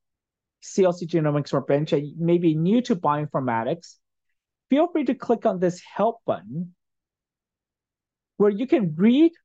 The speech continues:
the tool, learn about the tool, and learn about the algorithms behind the tools. So here we can talk, it talks about all of the different parameters that are under the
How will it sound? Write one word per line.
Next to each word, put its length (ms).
the 200
tool, 600
learn 380
about 300
the 80
tool, 580
and 260
learn 240
about 300
the 280
algorithms 720
behind 580
the 80
tools. 680
So 500
here 480
we 120
can 140
talk, 320
it 120
talks 300
about 320
all 180
of 80
the 80
different 340
parameters 760
that 80
are 360
under 360
the 340